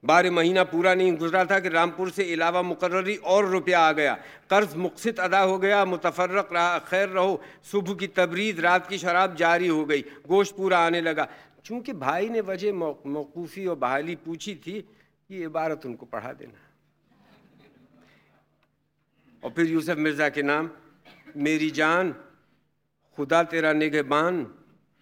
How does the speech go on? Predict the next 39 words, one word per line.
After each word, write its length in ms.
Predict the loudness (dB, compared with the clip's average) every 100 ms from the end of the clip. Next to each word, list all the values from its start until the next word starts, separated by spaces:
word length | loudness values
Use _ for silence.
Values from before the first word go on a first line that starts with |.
| _ _ _ _ _ -4
جانتے 420 | 0 0 -2 -2
ہو 240 | -2 -2
علی 220 | -2 -2
کا 120 | -2 -2
بندہ 320 | 0 0 0
ہوں، 240 | -2 -4 -10 -20 _ _ _ _
اس 100 | -16
کی 120 | -12
قسم 360 | -4 -2 -2 -4
کبھی 220 | -4 -6
جھوٹ 320 | -8 -8 -4
نہیں 140 | -2 -2
کھاتا۔ 380 | -4 -8 -10 -20 _ _ _ _ _
اس 200 | -14 -12
وقت 340 | -10 -12 -8 -4
کلو 300 | -4 -2 -4
کے 120 | -6
پاس 360 | -4 -4 -6 -14
ایک 220 | -6 -6 -6
روپیہ 260 | -10 -10 -8 -8
سات 380 | -6 -8 -6
آنے 260 | -8 -8 -10
باقی 420 | -12 -18 -18 -20 -20
ہیں، 80 | -20 _ _ _ _ _ _ -20
اس 160 | -20
کے 140 | -14 -12
بعد 340 | -6 -4 -4 -4
نہ 120 | -8 -8
کہیں 180 | -8 -10
سے 160 | -12 -16
قرض 240 | -16 -16
کی 140 | -16 -12
امید 420 | -8 -8 -8 -10
ہے، 100 | -12
نہ 120 | -12 -12
کوئی 140 | -10 -12
جنس 460 | -10 -10 -10 -12
رہن 240 | -10 -8
کے 120 | -10